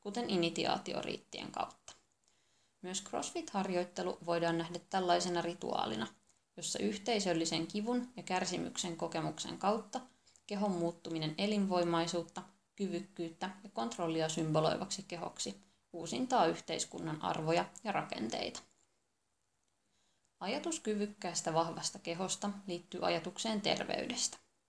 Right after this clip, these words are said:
Crossfittajia kannustetaan erilaisiin käytänteisiin ja harjoitteisiin terveyden saavuttamiseksi. CrossFit on harjoitus, jossa tavoitteena on kehon koko potentiaalin käyttöön ottaminen.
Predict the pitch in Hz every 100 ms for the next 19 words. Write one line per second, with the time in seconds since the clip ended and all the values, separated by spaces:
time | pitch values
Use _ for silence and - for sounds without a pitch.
0 | _ _ _ _ _ 196 208 302 302 -
1 | 240 180 180 175 175 180 185 - 165 165
2 | 180 180 - - 165 170 180 185 190 185
3 | 190 196 196 196 196 165 175 175 170 170
4 | - 180 175 175 190 190 - 165 190 185
5 | 165 - - - 233 - - - - -
6 | - - _ _ _ _ _ _ _ _
7 | _ - 226 247 320 311 170 160 165 180
8 | 180 185 202 196 - _ _ - - 185
9 | 190 190 190 - 175 170 175 165 165 226
10 | 208 165 233 254 226 175 175 165 165 165
11 | 160 160 160 160 160 - - - - -
12 | - - -